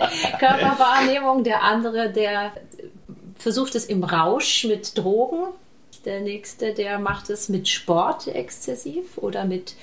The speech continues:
Tanz oder mit Malen. Aber es sind eigentlich Parameter,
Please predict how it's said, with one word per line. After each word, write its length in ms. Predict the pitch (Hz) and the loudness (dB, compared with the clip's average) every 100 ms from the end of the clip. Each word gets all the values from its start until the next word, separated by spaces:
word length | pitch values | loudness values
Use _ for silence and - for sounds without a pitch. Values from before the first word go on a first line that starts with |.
| - - - - | -20 -20 -20 -18
Tanz 560 | - 202 240 349 - 247 | -2 0 0 0 0 2
oder 400 | 214 202 196 190 - - - - - | 2 0 -4 -6 -10 -20 -20 -20 -4
mit 220 | 208 - | -2 0
Malen. 500 | 190 175 175 208 254 285 - - - - - - - | 0 0 0 0 -2 -4 -16 -20 -20 -20 -20 -20 -4
Aber 180 | 196 214 | 0 2
es 180 | 214 - | 2 2
sind 260 | 226 - 208 | 0 -2 -4
eigentlich 760 | 208 247 294 277 277 269 - - - - | 0 0 -2 -6 -6 -8 -14 -20 -20 -10
Parameter, 960 | 214 185 202 269 359 269 240 208 196 214 | -2 0 2 4 4 2 0 -2 -2 -4